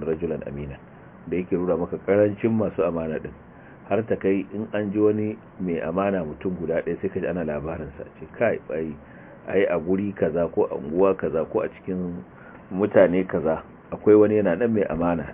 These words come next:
da wahala ka yi mu'amala da shi ka ga ya cuce ka, da wahala ka ga wani abin da za ka kushe tare da shi. Wato wannan yana nuna maka karancin abin, har idan an samu guda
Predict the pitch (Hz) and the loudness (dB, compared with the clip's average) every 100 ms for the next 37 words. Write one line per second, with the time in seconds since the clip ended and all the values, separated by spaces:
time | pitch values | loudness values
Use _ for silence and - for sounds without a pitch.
0 | - 78 78 90 95 82 82 82 73 87 | -6 -4 0 2 2 0 -4 -6 -6 -4
1 | 90 87 73 - - 71 80 82 80 - | -2 -2 -4 -12 -8 -4 0 0 -2 -10
2 | - 82 - 78 - - - 87 90 80 | -8 -8 -8 -12 -12 -16 -10 -6 -6 -8
3 | - 78 82 85 67 78 76 71 78 - | -8 -4 -4 -4 -6 -8 -6 -6 -6 -6
4 | 71 65 - - - - - - 110 - | -8 -10 -20 -20 -20 -20 -16 -6 -4 -2
5 | 90 80 80 82 76 - 78 73 - - | -4 -2 0 0 -4 -8 -14 -14 -20 -20
6 | - - - - 78 78 76 67 - - | -20 -20 -16 -6 -6 -2 -4 -4 -10 -20
7 | - - - 98 110 104 107 98 92 87 | -20 -10 4 6 6 6 4 4 2 0
8 | - 87 87 85 - 69 73 71 - 98 | 0 2 2 0 -4 -4 -8 -8 0 0
9 | 117 95 95 90 95 85 87 80 85 | 2 2 2 0 0 0 0 0 0